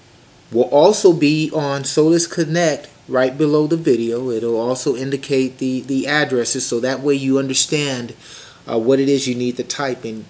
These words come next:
case you didn't understand something I said. Um, so the address you're gonna type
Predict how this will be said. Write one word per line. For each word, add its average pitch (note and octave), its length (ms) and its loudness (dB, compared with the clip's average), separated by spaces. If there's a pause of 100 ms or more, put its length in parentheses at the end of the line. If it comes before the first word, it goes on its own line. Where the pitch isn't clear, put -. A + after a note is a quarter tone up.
(140)
case B2+ 320 0
you B2 80 -2
didn't A#2+ 200 -4
understand A2+ 520 -6
something G#2+ 400 -4
I A#2+ 140 -4
said. E2+ 420 -4 (720)
Um, A2+ 540 0 (420)
so A#2 180 0
the A#2+ 220 4
address E3 420 4
you're F#3 80 2
gonna G3 200 -4
type A2 380 -4